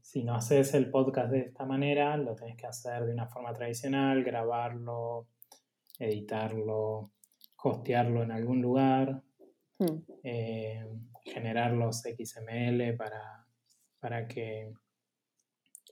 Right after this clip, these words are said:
Speaker 1: eh, iTunes, eh, Google y demás los,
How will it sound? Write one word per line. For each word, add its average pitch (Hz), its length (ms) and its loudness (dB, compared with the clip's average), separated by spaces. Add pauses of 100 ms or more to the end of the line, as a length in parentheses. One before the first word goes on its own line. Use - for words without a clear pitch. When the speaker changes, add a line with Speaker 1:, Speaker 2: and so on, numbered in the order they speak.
Speaker 1:
eh, 113 560 0 (320)
iTunes, 120 800 0
eh, 113 260 -12
Google 120 400 0
y 113 160 -4
demás 117 500 -4
los, 110 440 -8